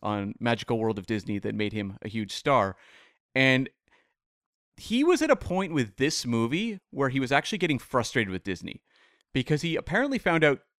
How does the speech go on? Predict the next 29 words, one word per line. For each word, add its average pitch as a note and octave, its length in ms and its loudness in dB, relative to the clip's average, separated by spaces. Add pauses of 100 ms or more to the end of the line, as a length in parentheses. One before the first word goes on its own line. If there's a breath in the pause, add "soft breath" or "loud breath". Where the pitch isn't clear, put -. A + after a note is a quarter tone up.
(120)
during D3+ 240 2
conversations D3+ 640 0
with A#2+ 120 -2
Jeffrey A#2 300 -2
Hunter, G#2 460 -2 (560)
the A#2 420 0
topic E3 380 2
of C#3 140 2
the C3 80 0
movie C3 180 4
The A#2 80 -4
Searchers A#2+ 480 0
came F#2+ 220 -6
up. - 240 -12
And A2+ 80 -2
that A2+ 60 2
was A2+ 100 -2
a A2 40 0
John A2 300 2
Wayne B2 220 0
film A2+ 420 0 (400)
that A2+ 160 4
has G#2+ 160 -2
become B2 640 2 (200)
regarded A#2 360 2
as G2 80 -4
a G2 160 -2 (160)
major B2+ 320 2
classic. G#2+ 640 0